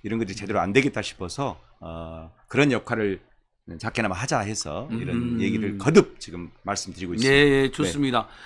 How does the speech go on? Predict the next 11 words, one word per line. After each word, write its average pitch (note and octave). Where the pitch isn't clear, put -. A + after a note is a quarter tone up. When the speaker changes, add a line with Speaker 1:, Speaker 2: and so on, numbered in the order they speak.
Speaker 2:
인사이트 A3
티비에서도 G#3+
인사이트님께서 F#3+
"최고의 D4+
결정이다" B2
하고 A2+
박수를 A#2
Speaker 1:
음. A2+
Speaker 2:
보내주셨고요. A2+
천사대교 G3+
에스에이치님께서도 D3+